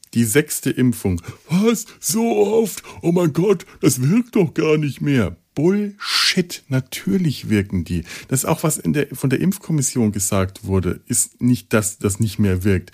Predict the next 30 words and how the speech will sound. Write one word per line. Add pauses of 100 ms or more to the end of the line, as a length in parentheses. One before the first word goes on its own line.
(340)
Was
von
der
Impfkommission
vor
einem,
weiß
nicht,
halben
Vierteljahr (200)
gesagt
wurde,
war
nicht,
dass
die
Impfungen
nicht
mehr
wirken,
sondern
dass
die
Impfungen
auf
freiwilliger
Basis
weitergeführt
werden
sollten.